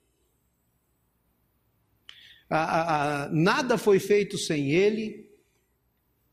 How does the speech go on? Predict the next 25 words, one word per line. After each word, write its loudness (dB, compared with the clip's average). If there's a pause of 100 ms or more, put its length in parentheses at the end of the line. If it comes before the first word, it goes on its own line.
tudo 4
existe 0
em -2
decorrência -2
do -6
seu -2
querer -4 (420)
e -4
do -6
seu -4
poder. -4 (1600)
Gênesis 2
capítulo 2
um, 4
versículo 2
um 0
diz -2
o -4
quê? -4 (380)
No -2
princípio, -2 (720)
criou 2
Deus -2 (1000)
os -10
céus -2